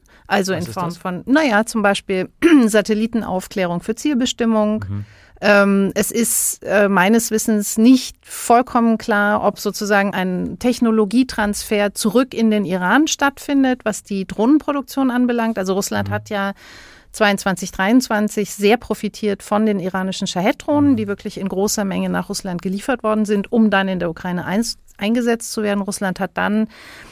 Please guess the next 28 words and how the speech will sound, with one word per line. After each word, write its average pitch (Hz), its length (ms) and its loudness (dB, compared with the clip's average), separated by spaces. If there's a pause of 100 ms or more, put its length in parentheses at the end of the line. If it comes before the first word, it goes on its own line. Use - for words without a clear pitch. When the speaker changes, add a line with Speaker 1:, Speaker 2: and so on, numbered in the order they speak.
(220)
Speaker 1:
eigene 202 360 2
Produktionskapazitäten 226 1300 -4
aufgebaut. 196 680 -4
Das 190 120 -8
sind 190 160 -4
die 190 100 -6
sogenannten 175 480 -2
Geran-Drohnen. 220 800 0 (680)
Und 220 200 0
diese 226 340 6
Geran-Drohnen 208 680 2
sind 226 440 2 (220)
technisch 214 680 -2
besser 262 440 0
und 208 120 -4
versierter. 247 640 0 (560)
Das 190 180 0
ist 220 120 -4
also 190 180 0
in 180 160 -2
jedem 202 200 2
Fall 214 220 0
etwas, 185 320 -6
woran 185 320 0
der 170 320 2
Iran 175 400 0
auch 180 240 0
interessiert 185 640 -4